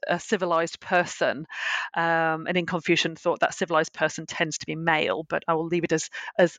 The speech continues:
ungendered at the moment. Um, so in terms of the social roles, roles,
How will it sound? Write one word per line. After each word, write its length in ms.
ungendered 600
at 140
the 60
moment. 440
Um, 240
so 360
in 100
terms 180
of 80
the 60
social 460
roles, 460
roles, 480